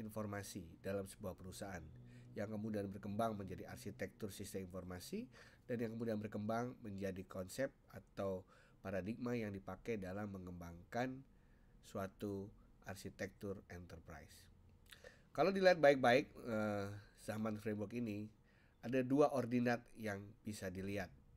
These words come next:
Yang pertama adalah terkait dengan lima W satu H, ya, kalau kita lihat, dan yang satunya lagi adalah terkait dengan tingkat atau ruang lingkup kedalaman mem-, pemahaman terhadap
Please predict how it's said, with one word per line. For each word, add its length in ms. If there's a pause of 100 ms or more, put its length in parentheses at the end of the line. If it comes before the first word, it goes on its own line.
(440)
Yang 240
pertama 560
adalah 400 (160)
terkait 480 (480)
dengan 400 (320)
lima 320
W 160
satu 400
H, 320 (240)
ya, 80
kalau 240
kita 240
lihat, 160
dan 160
yang 160
satunya 400
lagi 320
adalah 240
terkait 480 (400)
dengan 480
tingkat 480 (400)
atau 240
ruang 240
lingkup 400 (160)
kedalaman 720 (720)
mem-, 320
pemahaman 640
terhadap 400